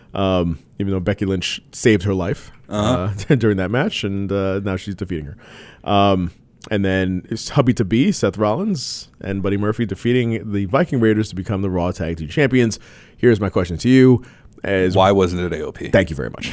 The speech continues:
Speaker 2: Okay.
Speaker 1: <laughs> A-, as much as we love,
Speaker 2: Like you
Speaker 1: which is
Speaker 2: said,
Speaker 1: why
Speaker 2: we work well.
Speaker 1: We work well
Speaker 2: <laughs>
Speaker 1: together, which is why I, I, I questioned you before, and when you said Buddy Murphy, I was like, "Yeah, you know what? I'm glad to see that he gets something." With that being said, you have a tag team in your, in your stable.
Speaker 2: Yep.
Speaker 1: Why, why don't they have the belts?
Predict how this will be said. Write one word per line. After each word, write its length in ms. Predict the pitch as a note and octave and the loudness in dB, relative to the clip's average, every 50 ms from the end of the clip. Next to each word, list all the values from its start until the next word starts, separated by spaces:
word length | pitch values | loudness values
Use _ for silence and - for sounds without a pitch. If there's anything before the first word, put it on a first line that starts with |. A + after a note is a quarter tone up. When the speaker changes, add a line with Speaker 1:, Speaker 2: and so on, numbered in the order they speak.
| A2+ | -4
Speaker 2:
Okay. 140 | C#3+ - - - C3 - - - - - - G#3+ - - | -2 -4 -4 -6 -8 -6 -6 -6 -6 -2 0 -2 -2 0
Speaker 1:
<laughs> 0 | |
A-, 400 | - E3 C#3 C#3+ - G#3 - - | 2 4 4 4 4 2 4 6
as 140 | D3 D3 C#3 | 6 8 8
much 180 | D3 G3 F3+ F#3 | 8 8 6 6
as 80 | D#3 | 8
we 140 | C3+ D#3+ D#3+ D3+ | 10 10 12 12
love, 60 | D3+ | 12
Speaker 2:
Like 140 | D3 D3 B2+ | 12 10 10
you 40 | |
Speaker 1:
which 100 | D#3+ D3 | 8 8
is 40 | D3+ | 10
Speaker 2:
said, 140 | D#3+ E3 D3 | 10 10 10
Speaker 1:
why 40 | D3 | 10
Speaker 2:
we 160 | B2+ D3 D3 | 10 10 10
work 220 | C#3+ D3+ B2+ - | 10 10 8 8
well. 180 | G#2 F#2 F#2 - - | 4 0 -2 2 6
Speaker 1:
We 100 | B2+ C#3 | 8 10
work 140 | C#3 C#3+ B2+ | 12 12 10
well 140 | - F#3 A#2 | 10 10 8
Speaker 2:
<laughs> 20 | - | 8
Speaker 1:
together, 320 | B2+ A2 - C#4+ - - - - - - - | 8 8 8 8 8 6 4 2 2 4 6
which 160 | A#2+ C3+ - | 6 8 8
is 100 | C3 A#2+ | 8 8
why 220 | C3+ C#3 C3+ C3 C3 | 10 10 12 12 10
I, 240 | B2+ B2+ A#2+ A#2+ A2+ - - | 10 8 8 8 6 4 4
I, 240 | B2 A#2 A2+ A2+ A2+ - - | 6 6 6 6 4 2 0
I 140 | G#2+ G#2 A2 | 0 0 2
questioned 300 | - F3 D#3 - C#3 C3+ | 4 4 4 6 6 6
you 60 | B2 | 6
before, 340 | A2 G#2 - B2+ A#2 G#2+ G#2+ | 4 4 4 6 6 6 4
and 120 | G#2 G#2 | 4 2
when 80 | G#2+ G#2 | 0 0
you 80 | G#2 | 0
said 240 | - - B2+ G#2+ F#2+ | 2 4 4 4 4
Buddy 160 | G2 G#2+ G#2+ | 2 2 2
Murphy, 280 | G#2+ G#2+ A2 G#2 - G2+ | 2 2 2 2 2 0
I 20 | |
was 80 | F#2+ F#2 | 0 0
like, 120 | A2+ B2 | 0 2
"Yeah, 100 | - - | 4 4
you 100 | C#3+ D3+ | 6 6
know 60 | F3 | 6
what? 120 | D#3+ - - | 6 6 6
I'm 160 | A#2 A2 A2 | 4 2 0
glad 320 | - - A#2+ B2+ B2+ A#2 G2+ | 0 0 4 4 4 4 4
to 60 | G#2 | 2
see 140 | - C3 A#2 | 0 2 2
that 100 | G2 F#2 | 2 2
he 120 | G#2 G2+ | 0 0
gets 220 | G2 G#2+ F#2+ - - - - - - | 0 0 -2 -2 -4 -8 -6 0 2
something." 420 | - B2 A#2 D3+ D#3+ D#3+ D#3+ C#3+ - - - _ _ _ _ _ | 4 4 6 6 4 4 2 0 -4 -8 -18 _ _ _ _ _
With 80 | - - | 0 2
that 140 | - A#2 | 2 4
being 140 | - A2+ A2 | 4 2 4
said, 340 | - - A#2 F#2+ F2 D#2+ - - - _ | 6 6 6 6 6 2 -2 -10 -6 _
you 80 | - A#2 | 0 2
have 60 | G#2 | 2
a 40 | G2+ | 2
tag 240 | - D3 C3 A#2 - | 4 4 4 4 4
team 160 | - A2 G#2 | 2 2 2
in 100 | G2+ G2 | 2 2
your, 180 | F#2 E2+ - - - | 2 0 -2 -4 -4
in 100 | A2+ F#2+ | -4 -2
your 180 | F#2 F2 E2+ D#2+ | 0 -2 -2 -2
stable. 460 | - - - G#2 E2 D#2 C#2+ C#2 - - - - - - - - | 2 4 4 4 4 2 -2 -4 -6 -10 -14 -16 -16 -18 -8 -2
Speaker 2:
Yep. 100 | - - | 2 2
Speaker 1:
Why, 120 | G2 G#2 - | 4 4 2
why 280 | - - G#2+ G#2 G2+ G2 | 0 -2 -2 0 0 0
don't 120 | G2 F#2 F2 | 0 0 -2
they 80 | F2 | -4
have 80 | E2 D#2+ | -4 -6
the 80 | D#2+ | -8
belts? 240 | - - - - - | -10 -12 -14 -16 -18